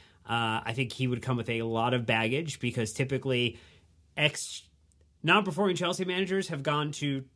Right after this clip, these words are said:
Tottenham. Non-performing Spurs managers don't usually come to,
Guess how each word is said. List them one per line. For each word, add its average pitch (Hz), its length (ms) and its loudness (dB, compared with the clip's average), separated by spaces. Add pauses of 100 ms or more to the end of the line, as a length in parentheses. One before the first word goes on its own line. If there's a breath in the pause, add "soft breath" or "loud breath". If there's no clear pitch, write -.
Tottenham. 180 640 0
Non-performing 151 800 0
Spurs 143 340 -2
managers 127 500 0
don't 127 280 0
usually 123 360 -2
come 120 360 -4
to, 113 300 -2